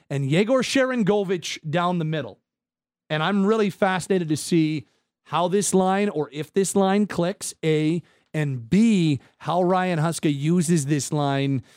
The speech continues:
in the immediacy, because you're taking a Selke Trophy type player out of your lineup and replacing him on the same line with an offense first winger in Kuzmenko, who has been criticized,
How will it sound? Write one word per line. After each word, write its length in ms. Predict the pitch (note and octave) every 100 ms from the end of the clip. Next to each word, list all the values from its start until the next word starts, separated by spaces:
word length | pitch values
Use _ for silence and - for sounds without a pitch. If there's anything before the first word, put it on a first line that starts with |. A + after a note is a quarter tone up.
| _ -
in 260 | D#3 D3+
the 280 | D3 C#3+ D3+
immediacy, 640 | C#3 C3+ D3+ D3 A#2+ - A#2
because 320 | B2 C#3+ C3
you're 80 | F3
taking 400 | - G3+ G#3 G3
a 40 |
Selke 540 | B2 - E3 - A3+ A3
Trophy 640 | - G3+ F#3+ G3 F#3+ F3+ - -
type 340 | E3 F#3+ _
player 500 | - F3+ E3 D3+ D3 _ _ _ _ -
out 220 | E3 A3+
of 100 | A3
your 140 | B3+
lineup 400 | A3 F#3 F3+ F#3 - _ D#3+
and 160 | D#3
replacing 580 | C#3 - F#3 G#3 - A3
him 320 | F#3 F#3 F#3+ F#3 - -
on 220 | E3 E3
the 80 | C#3
same 380 | - F3+ G#3+ G#3
line 500 | F#3 F3+ F3+ F3+ - _
with 140 | D3+ C#3
an 80 | D3
offense 540 | D#3+ F3 - G3 F3+ -
first 320 | F3 E3 -
winger 340 | D#3 D#3 D#3
in 300 | D#3 D#3 D3
Kuzmenko, 640 | C#3 D#3+ C#3 D3 C#3+ D#3 C#3
who 140 | D#3
has 500 | C#3+ D#3 D#3+ D#3 - - _ -
been 360 | A3 A3 G3 - -
criticized, 880 | - G#3+ G3+ - F#3+ F3+ F3 E3+